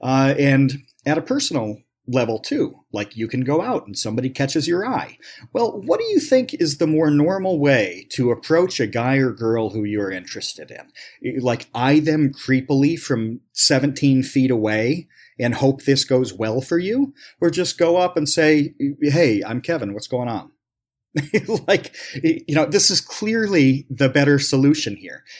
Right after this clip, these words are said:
And that works for any kind of human interaction. And that's all you said. That's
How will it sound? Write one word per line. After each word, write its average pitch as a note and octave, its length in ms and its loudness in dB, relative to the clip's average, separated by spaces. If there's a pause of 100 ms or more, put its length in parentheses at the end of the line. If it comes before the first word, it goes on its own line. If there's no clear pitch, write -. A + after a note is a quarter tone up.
(200)
And B2 380 -2 (140)
that C3+ 240 -2
works C3 340 -4
for G#2+ 440 -6 (100)
any C#3 280 2
kind C#3 400 2
of A#2+ 160 0
human C3 360 2
interaction. A#2 720 -6 (280)
And C#4 140 -2
that's F#3 240 -4
all F#3+ 160 0
you F#3 160 -6
said. B3 400 -6 (200)
That's D#3 240 -4